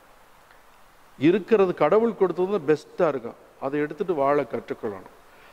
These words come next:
அப்படி வாழ கற்றுக்கொண்டால்தான், மற்றவருடைய குறைகளோடு நிறைகளோடு மனைவியையும் கணவனையும் ஏற்றுக்கொண்டு வாழ்ந்தால்தான் அது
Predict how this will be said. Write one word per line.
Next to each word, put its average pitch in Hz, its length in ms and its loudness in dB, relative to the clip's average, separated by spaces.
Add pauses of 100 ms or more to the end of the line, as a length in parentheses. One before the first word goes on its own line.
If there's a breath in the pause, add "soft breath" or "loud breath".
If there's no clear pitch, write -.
அப்படி 165 260 2
வாழ 214 360 2
கற்றுக்கொண்டால்தான், 226 920 0
மற்றவருடைய 202 460 2
குறைகளோடு 220 640 2
நிறைகளோடு 214 600 2
மனைவியையும் 190 760 -4
கணவனையும் 202 500 -2
ஏற்றுக்கொண்டு 185 720 0 (280 loud breath)
வாழ்ந்தால்தான் 135 960 0 (720)
அது 143 640 2